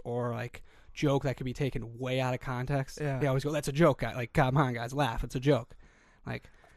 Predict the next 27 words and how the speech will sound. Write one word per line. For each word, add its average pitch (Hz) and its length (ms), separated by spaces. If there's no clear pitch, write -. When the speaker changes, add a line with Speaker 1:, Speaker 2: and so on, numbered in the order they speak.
Speaker 2:
There, 165 260
or 185 260
Speaker 1:
I 165 60
love 170 260
that 135 240
because 156 300
it's 147 100
like, 147 380
like, 147 180
realize 151 760
that 143 180
I'm 135 100
just 139 240
using 185 420
this 160 120
content 170 500
because 139 300
people 147 560
actually 160 720
have 147 260
this 151 100
perspective. 147 760
I 202 140
don't, 220 480
but 165 120
it's 165 100
funny 185 460